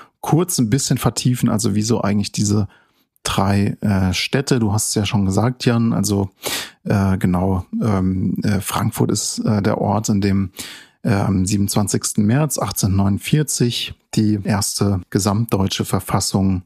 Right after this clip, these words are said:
äh, beschlossen wird. Und die war natürlich insofern wichtig, weil sie einerseits erstmal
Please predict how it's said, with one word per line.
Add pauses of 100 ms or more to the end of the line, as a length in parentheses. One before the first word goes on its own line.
äh,
beschlossen
wird.
Und
die
war
natürlich
insofern
wichtig,
weil
sie
einerseits
erstmal